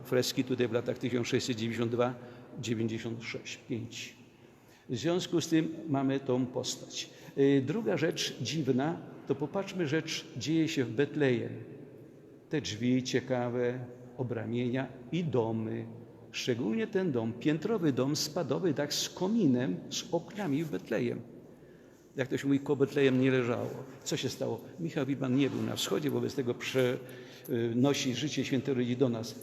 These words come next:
Te zabudowania rozpoznajemy, to są zabudowania mie-, wiosek czy mie-, miejscowości na Śląsku, je rozpoznajemy.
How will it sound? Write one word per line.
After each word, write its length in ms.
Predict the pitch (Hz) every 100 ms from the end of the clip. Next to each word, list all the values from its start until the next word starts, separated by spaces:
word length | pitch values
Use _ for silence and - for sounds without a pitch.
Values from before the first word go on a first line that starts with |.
| - - - - - -
Te 200 | 139 127
zabudowania 760 | 131 120 117 123 120 147 143
rozpoznajemy, 1040 | 127 131 - 143 127 139 131 123 113 139 131
to 100 | 131
są 220 | - 127
zabudowania 640 | 120 117 117 - 120 120 120 - - - 127 107 -
mie-, 680 | 113 117 123 123 127 120 120
wiosek 440 | 120 143 143 135
czy 140 | - 123
mie-, 480 | 123 123 123 123 127 123
miejscowości 640 | 131 127 - 131 143 - 143 - -
na 200 | 139 160
Śląsku, 520 | - 160 123 - 127
je 180 | 127 139
rozpoznajemy. 800 | 131 - 131 127 135 113 -